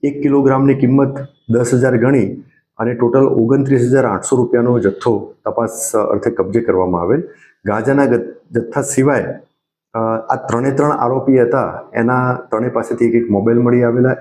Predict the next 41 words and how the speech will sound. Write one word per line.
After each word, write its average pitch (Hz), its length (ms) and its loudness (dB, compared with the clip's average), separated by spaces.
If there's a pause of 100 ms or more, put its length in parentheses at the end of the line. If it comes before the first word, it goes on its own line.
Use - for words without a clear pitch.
(100)
એ 156 180 2 (460)
અને 117 280 -2
એક 170 260 0
આરોપીનું 135 560 0
ટુ 139 140 4
વ્હીલર 110 280 2 (540)
હતું 131 400 -2
એ, - 360 -2
એમ 127 180 0
કરી 143 340 0
અને 127 120 2
ટોટલ 127 260 -2
બ્યાસી 104 500 0
હજાર 139 180 2
આઠસો 107 320 0
નો 131 60 2
મુદ્દામાલ 117 440 2
તપાસ 104 340 -2
અર્થે 110 200 -2
કબજે 87 300 -6
કરવામાં 90 380 -2
આવેલ. 120 220 -2 (400)
આ 127 60 -6
ત્રણેય 123 340 -2
આરોપીની 147 880 2 (300)
પૂછપરછ 139 500 -2
કરતા 131 280 -2
અને 120 160 2
તપાસ 127 420 -4
દરમિયાન 135 300 2
જે 135 500 4
હકીકત, 123 400 0
અ, 110 380 0
મળી 113 440 2
આવેલી 117 280 2
હતી, 127 460 -2
એ - 40 -2
પુરાવા 120 340 0
મળી 104 260 2
આવેલા 90 360 0
હતા 131 240 -4